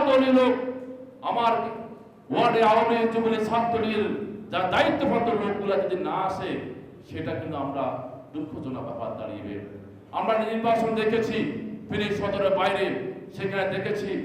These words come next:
আমাদের যারা কেন্দ্রীয় কমিটি, যেখানে ওয়ার্ড আওয়ামী লীগ সহযোগী সংগঠনের সমন্বয় কমিটিগুলো আছে, পূর্ণাঙ্গ কমিটি আছে, তারাও কেন্দ্রে অংশগ্রহণ করেন নাই। আমরা ওই কথা কি হয়েছে সেটা আমরা বলতে চাই না। এই নির্বাচনে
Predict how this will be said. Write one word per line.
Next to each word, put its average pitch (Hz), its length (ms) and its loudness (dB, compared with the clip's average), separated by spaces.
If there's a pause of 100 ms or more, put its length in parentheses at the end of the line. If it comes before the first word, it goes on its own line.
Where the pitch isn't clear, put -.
(360)
আমাদের 185 340 -2
যারা 170 160 0 (120)
কেন্দ্রীয় 233 380 0
কমিটি, 240 340 2 (760)
যেখানে 233 300 0
ওয়ার্ড 247 280 4
আওয়ামী 247 260 2
লীগ 247 160 0
সহযোগী 240 360 0
সংগঠনের 247 400 4 (600)
সমন্বয় 240 460 -2
কমিটিগুলো 240 420 0 (100)
আছে, 240 200 2 (640)
পূর্ণাঙ্গ 262 440 2
কমিটি 233 360 0
আছে, 214 180 2 (440)
তারাও 196 340 2
কেন্দ্রে 175 320 -2
অংশগ্রহণ 147 440 -2 (140)
করেন 131 280 -4
নাই। 117 120 -6 (720)
আমরা 170 180 -2 (120)
ওই 190 80 2 (220)
কথা 196 160 -2 (100)
কি 202 180 -6
হয়েছে 220 300 0 (560)
সেটা 190 280 -4
আমরা 180 140 -2 (100)
বলতে 165 220 -4 (140)
চাই 143 260 0
না। - 80 -2 (600)
এই 277 80 4 (120)
নির্বাচনে 262 600 4